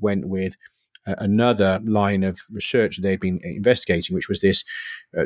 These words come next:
giant bones found up in the Caucasus Mountains in the Georgian Republic.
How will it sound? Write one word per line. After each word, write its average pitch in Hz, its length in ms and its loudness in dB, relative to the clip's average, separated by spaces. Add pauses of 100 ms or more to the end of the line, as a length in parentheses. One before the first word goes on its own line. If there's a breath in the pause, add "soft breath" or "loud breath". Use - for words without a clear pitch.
(120)
giant 107 380 4
bones 95 400 2
found 98 360 0
up 90 140 -4
in 92 80 -2
the 92 80 -4
Caucasus 95 640 -4
Mountains 92 640 -2
in 90 80 -4
the 87 60 -6
Georgian 87 360 -4
Republic. 85 400 -2